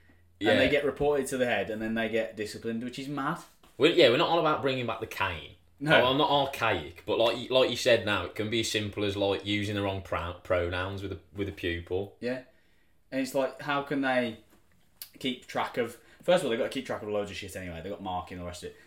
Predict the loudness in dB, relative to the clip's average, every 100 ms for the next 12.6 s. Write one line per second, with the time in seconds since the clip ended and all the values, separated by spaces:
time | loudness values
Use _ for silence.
0 | -6 -4 -4 -8 -6 -4 -4 -8 -12 -4
1 | -2 -2 -4 -4 -6 -4 -8 -6 -4 -6
2 | -6 -6 -4 -2 -4 -8 -18 -16 -8 -8
3 | -10 -16 -18 -6 -2 0 0 0 2 2
4 | 2 -2 -2 0 0 2 0 -2 0 0
5 | -2 -4 -6 -6 -10 -6 -6 -6 -6 -4
6 | -2 0 -2 -4 -8 -6 -8 -10 -14 _
7 | _ _ -6 -4 -4 -8 -18 -12 -10 -8
8 | -4 -2 -2 -2 -2 -2 0 -2 -2 0
9 | 0 0 -2 -2 -2 -2 -2 -2 0 -2
10 | -2 -8 -6 -6 -4 -4 -4 -4 -4 -4
11 | -4 2 4 4 2 -4 -4 -4 -4 -6
12 | -8 -8 -8 -12 -14